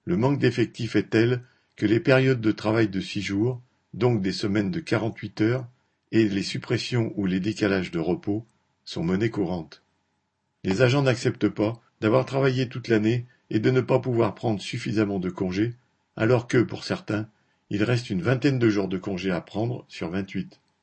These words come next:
et on approche de la fin de l'année. Ils ont commencé à faire circuler une pétition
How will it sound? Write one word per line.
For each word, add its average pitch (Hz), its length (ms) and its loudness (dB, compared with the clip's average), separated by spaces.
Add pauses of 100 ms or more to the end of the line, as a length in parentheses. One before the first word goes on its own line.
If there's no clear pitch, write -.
et 123 120 8
on 123 120 6
approche 113 320 4
de 107 80 4
la 95 140 4
fin 101 160 0
de 98 80 2
l'année. 92 380 2 (1120)
Ils 98 200 -4
ont 110 80 0
commencé 120 400 2
à 117 80 2
faire 110 180 -4
circuler 107 420 0
une 92 140 0
pétition 120 640 -4